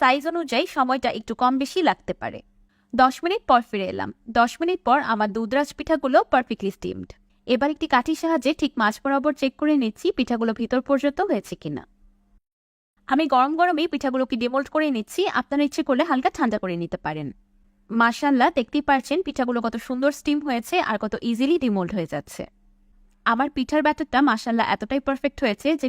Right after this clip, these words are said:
পিঠাগুলো ফুলে ফেটে গিয়েছে, তাই আমি উপরের অংশটাকে হালকা কেটে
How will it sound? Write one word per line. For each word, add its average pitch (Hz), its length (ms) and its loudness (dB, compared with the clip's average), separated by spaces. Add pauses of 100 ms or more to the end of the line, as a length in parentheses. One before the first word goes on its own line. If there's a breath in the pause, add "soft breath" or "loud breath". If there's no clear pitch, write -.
পিঠাগুলো 240 420 -2 (100)
ফুলে 269 260 0 (100)
ফেটে 214 300 -2
গিয়েছে, 147 340 -6 (680)
তাই 294 180 4
আমি 262 120 0 (120)
উপরের 285 320 0
অংশটাকে - 460 -4
হালকা 247 300 0
কেটে 262 240 0